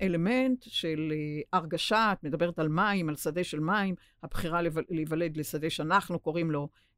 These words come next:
אה, עקרב, וה-, אה, מים, אה, מגדירים, אה, אה, תוכן שגם מוביל רגשות, גם מוביל זיכרונות,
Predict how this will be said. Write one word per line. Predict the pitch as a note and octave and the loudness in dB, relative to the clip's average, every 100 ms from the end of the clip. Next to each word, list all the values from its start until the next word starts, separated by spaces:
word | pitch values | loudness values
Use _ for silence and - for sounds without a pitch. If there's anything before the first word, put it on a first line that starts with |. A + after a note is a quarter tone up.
| - | -4
אה, | D#3+ D#3+ D#3 D3+ - | -2 0 0 -2 -4
עקרב, | E3 - F#3+ F3 D3+ D#3+ | -8 2 4 4 0 -2
וה-, | D3+ D3 D3 D3 D#3 _ _ _ D#3+ | -2 -2 -4 -6 -8 _ _ _ -4
אה, | D#3 D#3 D#3 | -2 0 0
מים, | E3+ E3+ D#3+ D#3 | 0 0 -2 -2
אה, | D3+ D3+ D3 | -2 -4 -4
מגדירים, | D3+ D3 D#3 D#3+ D#3 D#3 | -4 -4 -4 -2 0 0
אה, | D3+ D3 D3+ - _ _ _ _ | -2 -4 -6 -12 _ _ _ _
אה, | D3+ D3+ D3 D3 D3 - | -6 -4 -4 -4 -6 -4
תוכן | F3 F#3+ E3 | -4 -2 -2
שגם | - D#3 D#3 D#3 D3+ - _ _ _ E3 F#3 F3+ | 0 0 0 -2 -4 -10 _ _ _ 2 4 4
מוביל | D#3 D3+ F#3 E3 D#3+ | 2 2 2 2 0
רגשות, | D#3+ E3 - E3+ D#3+ D3 | -2 -2 0 0 0 0
גם | E3+ F3 | 0 0
מוביל | D#3 E3 F#3 D#3+ | 0 2 2 0
זיכרונות, | C#3+ E3+ - E3 F3+ F3 | -4 -8 -4 0 2 0